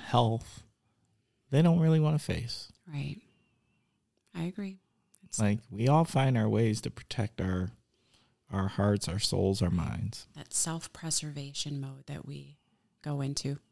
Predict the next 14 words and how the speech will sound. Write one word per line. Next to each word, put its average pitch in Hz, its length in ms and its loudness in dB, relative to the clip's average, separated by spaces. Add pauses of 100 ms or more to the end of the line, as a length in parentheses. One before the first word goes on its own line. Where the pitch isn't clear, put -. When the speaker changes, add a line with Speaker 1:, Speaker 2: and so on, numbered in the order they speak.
(300)
Speaker 1:
Yeah. 190 140 4 (500)
Speaker 2:
Mm-hmm. 185 260 -2
Speaker 1:
And 104 320 8 (320)
I 95 160 2
think 110 280 2
kids, 113 520 0 (500)
kids 117 300 0
do 113 160 2
a - 20 4
lot. 127 260 0 (920)
Speaker 2:
Yep. 247 120 -18 (580)
I 175 60 -8
agree. 226 300 -8 (680)
Speaker 1:
Whew. - 560 -10